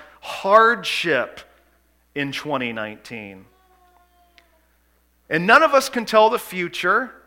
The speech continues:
And I think if we could tell the future, we'd probably not want to peer through that window very often for fear of what we would see in the future. None of us can tell the future, so, but that automatically brings a sense of anxiety, a sense of dread.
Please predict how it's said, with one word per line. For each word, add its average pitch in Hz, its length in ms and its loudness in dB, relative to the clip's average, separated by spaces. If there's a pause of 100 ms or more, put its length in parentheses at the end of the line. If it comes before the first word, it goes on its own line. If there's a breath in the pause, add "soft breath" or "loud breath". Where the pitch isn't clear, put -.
(140)
And 175 120 0
I 180 60 6
think 226 300 -4
if 220 160 -4
we 220 100 -6
could 240 320 -2
tell 214 200 2
the 185 100 -6
future, 196 500 -8
we'd 190 220 -8
probably 202 500 -2
not 175 340 0
want 185 200 -2
to 170 60 -6
peer 196 340 -6
through 190 320 -14
that 175 240 -4
window 170 360 -6
very 165 380 -4
often 160 640 -6
for 135 160 -16
fear 175 420 -6
of 143 100 -10
what 165 200 -8
we 165 80 -14
would 143 180 -16
see 262 320 -12
in 170 140 -8
the 123 80 -8
future. 151 600 -6 (600 loud breath)
None 247 240 6
of 320 80 -2
us 294 120 -2
can 247 140 -6
tell 240 240 4
the 226 80 0
future, 233 480 -6
so, 214 300 -4
but 208 160 -2
that 226 220 6
automatically 220 760 4
brings 180 520 -6
a 196 40 -6
sense 180 440 -6
of 180 120 -6
anxiety, 196 840 2
a 123 60 -8
sense 185 300 -10
of 151 140 -12
dread. 185 680 -2